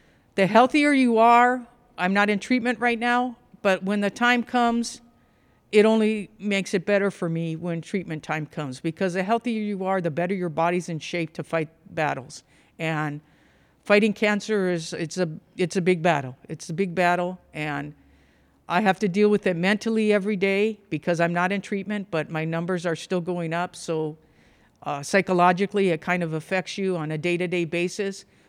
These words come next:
But you have to make the decision in your mind of how you're going to react to it. And you have to be not only physically tough, but you have to be mentally tough.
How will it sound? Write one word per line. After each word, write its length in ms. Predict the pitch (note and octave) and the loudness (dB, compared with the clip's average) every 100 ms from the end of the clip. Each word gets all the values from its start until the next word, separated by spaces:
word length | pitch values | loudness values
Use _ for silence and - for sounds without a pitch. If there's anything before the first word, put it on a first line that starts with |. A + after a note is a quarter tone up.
| - | -2
But 120 | G3 | 2
you 100 | A3 | 6
have 140 | C4+ C4+ | 6 4
to 80 | B3+ | 2
make 220 | A#3 A#3 | 2 2
the 100 | A#3 | 0
decision 500 | G#3 - A#3 G#3 A3 | 0 0 -2 0 0
in 120 | A3 | 0
your 140 | G#3 G#3+ | -2 -2
mind 320 | G3 G3+ F#3+ | -2 -2 -2
of 120 | E3+ | -4
how 160 | - F3+ | -2 -2
you're 200 | F#3 F3 | -2 -4
going 320 | E3+ F3+ F3 | -6 -6 -8
to 140 | - | -8
react 420 | D#3+ E3 E3+ E3 - | -6 -2 -4 -6 -10
to 180 | D3 | -10
it. 120 | C#3 - _ _ _ - | -10 -14 _ _ _ -6
And 140 | F3 | 0
you 60 | F#3+ | 2
have 120 | F#3+ | 2
to 80 | G#3+ | 0
be 440 | F3+ G3 F3+ F3 _ _ _ | -2 -4 -4 -6 _ _ _
not 160 | F#3+ G3 | 0 2
only 180 | A3 G#3+ | 4 2
physically 520 | - A#3 C4+ B3+ C4+ | 2 2 2 0 -2
tough, 360 | - C4+ D4 - _ | 2 2 2 -4 _
but 200 | - F#3+ | -2 0
you 80 | G#3+ | 2
have 120 | G#3 G3+ | 2 2
to 80 | |
be 160 | G3 A3 | -2 0
mentally 520 | F3+ G3 A3 A3 F#3+ | -2 -4 -6 -6 -6
tough. 400 | - F3 C3+ - | -4 -4 -4 -10